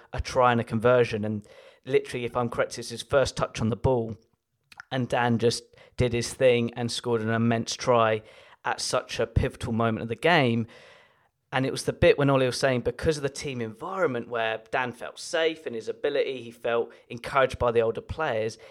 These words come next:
it made him just shine and just focus on his ability. I think that's vital, which I've taken as being a leader, or which I aspire to one day, like, being with a group of a team.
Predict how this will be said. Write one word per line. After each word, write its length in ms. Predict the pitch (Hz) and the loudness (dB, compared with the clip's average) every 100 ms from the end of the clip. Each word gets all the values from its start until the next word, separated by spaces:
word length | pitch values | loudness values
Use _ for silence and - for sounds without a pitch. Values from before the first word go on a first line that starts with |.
| - | -10
it 140 | 135 123 | -8 -4
made 260 | 135 135 | 0 0
him 260 | 110 135 127 | -2 -4 -4
just 200 | 120 113 | -2 -2
shine 440 | - 127 123 120 | 0 2 2 0
and 120 | 113 117 | 0 -2
just 180 | 117 | -4
focus 340 | - 113 - 113 | 0 -2 -2 -8
on 140 | 110 | -6
his 180 | 104 107 | -4 -4
ability. 680 | 110 - 123 117 - - - - - - | -2 2 2 0 -4 -8 -12 -20 -16 -6
I 60 | |
think 200 | - 180 | -2 0
that's 160 | 135 120 | -2 -2
vital, 680 | 123 143 139 - 101 101 - _ | 2 4 4 2 -4 -6 -14 _
which 200 | 123 - | -10 -4
I've 160 | 127 - | -4 -2
taken 600 | 127 120 - 117 110 104 - - _ - | -2 -2 -2 -4 -4 -8 -14 -20 _ -10
as 120 | 120 | -8
being 360 | - 123 120 110 | -4 -4 -2 -6
a 60 | |
leader, 560 | 107 113 127 123 117 110 | -4 -2 -2 0 2 2
or 220 | 104 104 - _ _ _ - | 2 -2 -8 _ _ _ -16
which 200 | 120 - | -16 -10
I 100 | 110 | -10
aspire 400 | 98 - 135 131 | -8 0 4 4
to 180 | - 123 | 2 0
one 220 | 120 117 | 2 2
day, 200 | 123 123 | 2 4
like, 320 | 110 107 - - - _ | 4 0 -4 -18 -20 _
being 320 | 127 127 123 117 | 0 2 2 2
with 140 | 110 | 2
a 40 | |
group 300 | 110 120 113 | 0 -2 -4
of 160 | - - | -6 -6
a 80 | 95 | -8
team. 600 | - 180 185 131 110 | -6 -2 0 2 -2